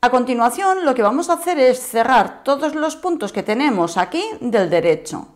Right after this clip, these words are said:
El punto de borde esta vez lo vamos a tejer del derecho. Y a continuación tejemos el siguiente punto del derecho y el punto anterior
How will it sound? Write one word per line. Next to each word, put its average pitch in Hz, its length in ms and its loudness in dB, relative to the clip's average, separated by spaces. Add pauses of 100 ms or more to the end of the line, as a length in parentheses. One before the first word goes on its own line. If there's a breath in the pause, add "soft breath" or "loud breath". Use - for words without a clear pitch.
(560)
El 269 240 -2
punto 359 280 -4
de 233 120 2
borde 269 540 0
esta 269 300 -4
vez 233 320 -2
lo 226 140 0
vamos 220 280 -2
a 277 100 -2
tejer 196 360 -4
del 269 200 0
derecho. 151 580 -6 (2750)
Y - 80 -4
a 170 100 2
continuación 185 920 -2
tejemos 196 680 -2
el 190 200 -4
siguiente 180 500 -2
punto 262 360 0
del 147 200 -2
derecho 320 460 -2 (1200)
y 247 180 -4
el 277 140 2
punto 294 320 0
anterior 247 680 0